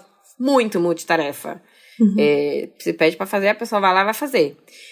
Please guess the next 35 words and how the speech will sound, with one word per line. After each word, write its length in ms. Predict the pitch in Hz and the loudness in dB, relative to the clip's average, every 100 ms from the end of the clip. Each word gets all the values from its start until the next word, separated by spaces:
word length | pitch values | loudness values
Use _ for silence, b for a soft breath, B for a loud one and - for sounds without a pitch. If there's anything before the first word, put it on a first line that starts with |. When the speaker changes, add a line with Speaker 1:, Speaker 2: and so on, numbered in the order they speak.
| b | b
Speaker 1:
E 100 | 359 - | 0 0
acho 200 | 226 - | 0 -2
que 80 | 208 | -4
isso 120 | 180 | -2
é 40 | |
perfil, 580 | 175 165 - 226 247 226 | -2 -2 -4 -2 2 4
é 60 | 190 | 2
personalidade, 1300 | 165 175 165 160 156 160 185 202 196 196 202 - - | -2 -2 -2 0 2 4 4 2 -2 -6 -4 -6 -8
é, 340 | - - - 180 | -2 0 2 2
é 40 | |
uma 100 | 175 | 2
habilidade 480 | 180 185 175 175 170 | 0 0 2 2 0
que 80 | 160 | -6
você 140 | 160 | -8
cria, 760 | 160 165 180 202 220 208 208 190 | -6 -4 -4 -2 0 2 2 0
é 120 | 160 165 | -2 -2
você 340 | 175 - 175 | -2 -2 -2
trabalhar 460 | 185 175 170 170 180 | 0 0 2 0 -2
isso 160 | 185 | -4
diariamente. 1000 | 175 165 165 156 156 175 202 208 254 - b b b b b b b b b _ _ _ - | -2 0 0 -2 -2 -2 -4 -6 -8 -10 b b b b b b b b b _ _ _ -4
Mas 640 | 190 185 202 254 - - _ | 2 2 2 -2 -8 -14 _
eu 140 | 226 226 | 2 4
também 240 | 247 240 | 2 2
não 120 | 277 | 0
sei 280 | 415 - 254 | 0 2 2
como 220 | 254 262 | 2 0
eu 60 | 254 | 2
dou 120 | 277 | 2
conta. 560 | 320 190 151 147 147 - _ _ _ 190 | 2 -2 -2 -6 -12 -14 _ _ _ -8
E 180 | 196 - - | -8 -10 -2
como 240 | 269 277 349 | 0 0 0
que 60 | |
acontece 480 | 359 285 254 240 202 | 0 2 2 2 0
isso? 180 | 175 180 | 0 0
Ao, 220 | - | 0